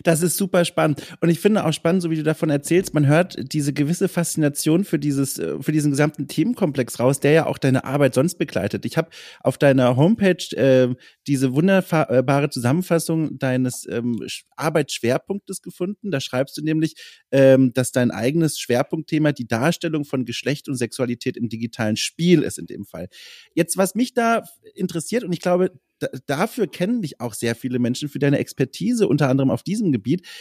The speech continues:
was mich immer interessiert hat. Und jetzt habe ich endlich mal die Gelegenheit, dich zu fragen, wie hat sich dieser Schwerpunkt herausgebildet? Ist das was, wo du schon immer ein großes Interesse für hattest und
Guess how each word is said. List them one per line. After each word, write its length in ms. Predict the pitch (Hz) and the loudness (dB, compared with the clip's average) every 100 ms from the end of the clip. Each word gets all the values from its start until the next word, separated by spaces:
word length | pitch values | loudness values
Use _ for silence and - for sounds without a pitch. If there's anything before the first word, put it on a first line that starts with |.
| - | -4
was 200 | 156 175 | -2 2
mich 200 | 196 - | 0 0
immer 360 | - 285 302 247 - - | 2 4 4 0 -8 -4
interessiert 520 | 196 - 160 160 151 | -2 0 2 2 4
hat. 140 | 120 | 2
Und 120 | 135 | 4
jetzt 180 | 147 185 | 2 4
habe 100 | 202 | 2
ich 120 | 180 | 2
endlich 200 | 170 214 | 0 2
mal 100 | 190 | 2
die 100 | 170 | 2
Gelegenheit, 380 | 156 156 165 160 | 2 2 2 0
dich 100 | 143 | -2
zu 100 | - | -8
fragen, 280 | 135 113 110 - - - _ - | -6 -4 -4 -6 -18 -20 _ -12
wie 320 | 127 214 262 | -2 2 2
hat 160 | 233 | 2
sich 200 | - 190 | -2 -6
dieser 240 | - 170 165 | -4 0 0
Schwerpunkt 500 | - 135 135 147 139 | 2 0 2 -2 -2
herausgebildet? 800 | 131 90 110 - 107 90 92 - | -2 -2 -4 -4 -4 -2 -2 -2
Ist 200 | - 214 | -2 2
das 200 | 240 226 | 2 2
was, 260 | - 190 - | 2 0 2
wo 100 | 170 | 2
du 180 | 156 147 | 2 2
schon 220 | - 160 - | 0 -2 2
immer 200 | 180 240 | 2 4
ein 120 | 208 | 2
großes 360 | - 170 185 170 | 2 0 0 -2
Interesse 420 | 160 135 147 185 | -2 0 0 -2
für 160 | - | 2
hattest 260 | 175 175 - | 2 2 0
und 180 | 151 | 0